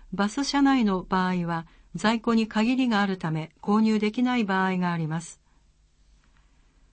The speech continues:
ふれあい回数券一冊を買うためには購入チケット一枚と現金千二百円が必要。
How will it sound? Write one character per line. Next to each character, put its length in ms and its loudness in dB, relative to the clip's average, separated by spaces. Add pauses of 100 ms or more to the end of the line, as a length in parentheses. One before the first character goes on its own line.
(480)
ふ 140 -4
れ 140 2
あ 80 -2
い 120 -2
回 220 0
数 260 0
券 280 -4
一 60 2
冊 380 -2
を 100 2
買 180 -2
う 80 0
た 120 -2
め 120 2
に 120 0
は 200 -4 (220)
購 220 0
入 200 6
チ 160 -6
ケ 120 -2
ッ 40 -4
ト 320 -6
一 240 -2
枚 240 2
と 240 -6 (300)
現 240 2
金 400 0
千 320 2
二 100 2
百 300 0
円 160 2
が 140 -2
必 300 -8
要。 360 -4